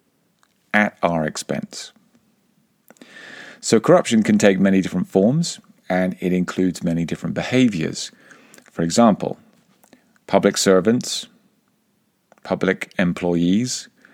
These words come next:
demanding or taking money or favors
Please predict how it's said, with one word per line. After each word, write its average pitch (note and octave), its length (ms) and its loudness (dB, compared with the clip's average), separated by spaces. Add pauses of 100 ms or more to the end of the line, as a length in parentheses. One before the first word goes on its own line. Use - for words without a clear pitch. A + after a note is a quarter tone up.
(340)
demanding G2+ 680 4 (380)
or D#2 120 -8
taking F#2 420 -4
money F2+ 240 2
or E2+ 120 0
favors E2 580 0